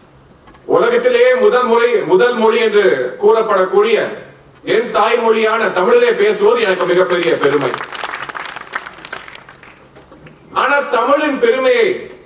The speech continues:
உலக அளவிலே நரேந்திர மோடியை போல் அடிக்கடி கூறிய தலைவர் உலகத்தில் யாரும் கிடையாது. தமிழகத்தில் உள்ள அரசியல் கட்சிகள்லாம் தமிழுக்கு லிப் சர்வீஸ் கொடுத்த காலத்துல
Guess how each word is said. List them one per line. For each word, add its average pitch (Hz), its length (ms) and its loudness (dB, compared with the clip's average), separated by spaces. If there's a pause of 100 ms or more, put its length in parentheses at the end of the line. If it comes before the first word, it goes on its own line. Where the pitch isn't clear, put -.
(180)
உலக 254 360 2
அளவிலே 233 680 0 (1040)
நரேந்திர 302 580 2
மோடியை 285 440 2
போல் 302 240 2
அடிக்கடி 285 520 -2
கூறிய 269 360 2
தலைவர் 262 400 0
உலகத்தில் 269 600 0
யாரும் 262 400 0
கிடையாது. 170 420 -2 (1400)
தமிழகத்தில் 185 600 0
உள்ள 180 160 2
அரசியல் 185 360 -2
கட்சிகள்லாம் 180 540 0
தமிழுக்கு 185 440 0
லிப் 180 280 0
சர்வீஸ் 196 360 0
கொடுத்த 180 340 0
காலத்துல 202 420 0